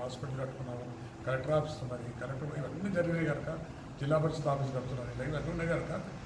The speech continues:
వాళ్ళకు ఎకరం పక్కన ఇచ్చేస్తే వాళ్ళు కూడా, కానీ జీ ప్లస్ వన్ ఇవ్వని చెప్పాను. ఈ ప్లేస్ బాగుంటుంది, చాలామంది విలేకరులు ఉన్నారంటే జీ ప్లస్ వన్ అని కింద ఒకరు మీద ఒకరు ఉంటారు, దాంతో పెద్ద పోయేది కాదు. మనిషికి ఒక వంద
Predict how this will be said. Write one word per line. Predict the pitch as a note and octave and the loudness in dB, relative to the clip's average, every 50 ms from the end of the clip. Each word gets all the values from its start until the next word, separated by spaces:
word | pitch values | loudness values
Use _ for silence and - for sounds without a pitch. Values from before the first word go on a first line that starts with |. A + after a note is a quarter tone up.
| - - - | -6 0 2
వాళ్ళకు | B2+ D3 F3 F#3 F3 F#3+ F#3 F3+ E3+ | 4 6 6 6 6 6 6 6 6
ఎకరం | D#3 F3 F3+ F3 F3 - - | 4 4 4 4 4 4 4
పక్కన | D#3 D#3 - E3 E3 | 2 2 2 2 2
ఇచ్చేస్తే | D3+ - D#3+ D3 - - F3 D#3+ | 2 2 0 0 0 2 2 4
వాళ్ళు | D#3 D3+ D3 D3+ | 2 2 2 2
కూడా, | D#3 D#3 C#3+ - - - - - - - - | 2 2 2 2 0 -4 -6 -8 -4 0 2
కానీ | D3+ F3 F#3 F#3+ D#3+ D3 | 4 4 4 4 4 4
జీ | E3+ E3+ F#3 | 4 4 6
ప్లస్ | F#3 F#3 - - F3 | 6 6 6 6 6
వన్ | D3+ D#3 D3+ | 6 6 6
ఇవ్వని | C3+ C#3 C3+ - | 6 4 2 0
చెప్పాను. | - - - - A2 - - - - C#3 | -2 -4 -4 -6 -6 -6 -8 -8 -8 -8
ఈ | - - | -6 -4
ప్లేస్ | C#3 D3 E3 - - D3 | -2 0 0 0 2 4
బాగుంటుంది, | D3 D3+ E3 E3 D#3+ E3 D#3+ - - | 4 6 6 6 6 4 2 2 2
చాలామంది | D#3 D#3 D#3+ D#3+ D#3+ D#3 D#3 D#3 | 4 4 4 2 2 0 2 2
విలేకరులు | D#3 D#3 D3+ D#3 D3+ D#3 D3+ | 2 2 2 2 2 2 2
ఉన్నారంటే | D3+ D3+ D3 D3 D3+ G3 G#3 - - - - - - - - - | 2 0 0 0 0 -2 -2 -4 -6 -8 -8 -10 -10 -10 -6 0
జీ | - F3 F#3+ F3+ | 2 2 4 6
ప్లస్ | F#3+ F#3+ F#3 - | 6 6 6 8
వన్ | F#3 D#3+ D3+ C#3+ | 6 6 6 6
అని | C3 B2 A#2 - - | 4 2 0 -2 -2
కింద | D3+ D3+ D#3 E3+ D#3+ | -2 0 0 0 2
ఒకరు | E3 E3+ D#3 C#3+ | 2 0 0 2
మీద | C#3+ C#3 C#3 | 0 0 0
ఒకరు | C#3 C3+ C3+ | 0 0 0
ఉంటారు, | C3+ D3+ C3+ C#3+ | 0 0 0 0
దాంతో | C3+ C3 C#3+ C3+ B2 B2 | -2 -2 -2 -2 -2 -2
పెద్ద | B2 A#2+ - - | -4 -4 -4 -4
పోయేది | B2+ B2+ C3 C3 C3 | -2 -2 0 0 2
కాదు. | B2+ B2+ D#3+ - - - - - - - - - | 2 0 0 -2 -4 -6 -8 -8 -10 -8 -4 -2
మనిషికి | C3 C3+ - - E3+ D3+ | 0 0 0 2 2 2
ఒక | - D3+ C#3+ | 4 4 4
వంద | C#3 C#3 | 4 4